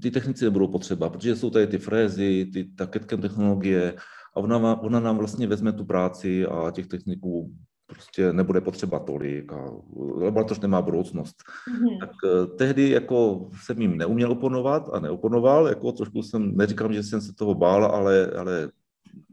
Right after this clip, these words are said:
Speaker 1: přemýšlel jsem o tom. Eh, nic z toho se nestalo.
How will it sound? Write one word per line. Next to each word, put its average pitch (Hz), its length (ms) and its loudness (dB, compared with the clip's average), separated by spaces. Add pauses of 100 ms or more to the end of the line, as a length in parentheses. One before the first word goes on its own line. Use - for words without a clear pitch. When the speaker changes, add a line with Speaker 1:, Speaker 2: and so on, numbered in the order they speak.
Speaker 1:
přemýšlel 104 380 0
jsem 127 200 -2
o 123 80 2
tom. 147 320 2
Eh, - 1040 -6 (460)
nic 127 280 -6
z - 60 -18
toho 127 240 2
se 110 520 0 (140)
nestalo. 95 600 0